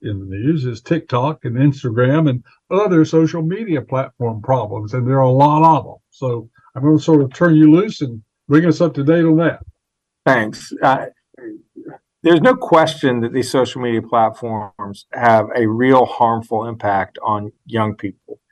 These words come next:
Speaker 2: The study after study shows that using social media platforms can lead to depression,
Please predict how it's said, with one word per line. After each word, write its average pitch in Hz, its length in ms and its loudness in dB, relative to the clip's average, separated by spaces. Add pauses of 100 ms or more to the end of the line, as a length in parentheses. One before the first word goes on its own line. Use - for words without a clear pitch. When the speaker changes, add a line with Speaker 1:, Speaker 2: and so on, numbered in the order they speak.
(420)
Speaker 2:
The 117 360 2
study 156 420 2
after 139 200 0
study 110 380 2
shows 113 840 0
that 120 340 0
using 135 580 2
social 120 360 -4
media 113 180 -6
platforms 107 840 -4 (520)
can 113 680 0 (100)
lead 120 440 0
to 107 480 0 (380)
depression, 147 760 -2